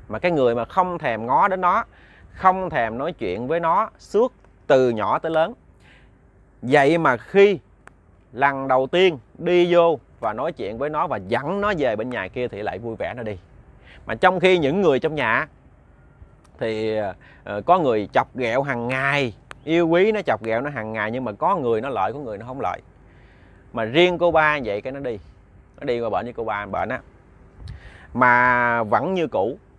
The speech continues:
cô ba qua bển ở với cái đứa nhỏ này thì hai, ờ, cô cháu khắng khích với nhau, vui vẻ, nhưng mà hễ buông ra rồi là cô ba vẫn ngồi một cục rất là buồn bã.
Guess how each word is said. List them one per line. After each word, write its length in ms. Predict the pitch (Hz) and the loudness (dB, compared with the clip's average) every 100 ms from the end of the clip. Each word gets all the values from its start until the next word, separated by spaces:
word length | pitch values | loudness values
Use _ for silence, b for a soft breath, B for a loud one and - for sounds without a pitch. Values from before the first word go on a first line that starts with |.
| - | -2
cô 160 | 160 | 0
ba 220 | 156 160 | 4 4
qua 240 | 156 147 147 | 4 2 2
bển 340 | 120 92 120 | 2 -2 -4
ở 240 | 90 98 135 | -6 -6 -6
với 100 | 151 | -8
cái 100 | 165 | -8
đứa 80 | 165 | -6
nhỏ 320 | 139 90 123 | -6 -6 -6
này 220 | 147 101 | -6 -8
thì 140 | 95 98 | -8 -12
hai, 420 | - 151 143 139 - _ _ - - - - - - - - - - - | -6 -4 -2 -4 -8 _ _ -20 -20 -20 -20 -20 -20 -20 -20 -20 -20 -8
ờ, 220 | 113 113 | -4 -2
cô 220 | 156 147 151 | 2 2 4
cháu 320 | 151 170 - | 2 2 -2
khắng 240 | - 185 196 | -6 -6 -2
khích 160 | 208 | -2
với 120 | 180 | 0
nhau, 260 | 156 139 120 - _ _ - | 0 0 0 -6 _ _ -4
vui 280 | 143 160 127 | 0 2 2
vẻ, 280 | 101 127 165 | 2 0 -2
nhưng 180 | 147 147 | -6 -6
mà 80 | 107 | -4
hễ 180 | 101 151 | -2 2
buông 320 | 175 190 180 | 4 4 4
ra 160 | 180 175 | 0 2
rồi 220 | 131 110 | 0 0
là 100 | 101 - _ | -4 -10 _
cô 220 | - 170 160 | -8 -6 -2
ba 260 | 160 165 | 0 0
vẫn 300 | 120 101 143 | -4 -10 -10
ngồi 180 | 131 104 | -10 -10
một 180 | 101 180 | -10 -10
cục 180 | 95 120 | -10 -10
rất 160 | 139 | -10
là 60 | 95 | -8
buồn 240 | 101 85 | -8 -8
bã. 180 | - 98 | -6 -6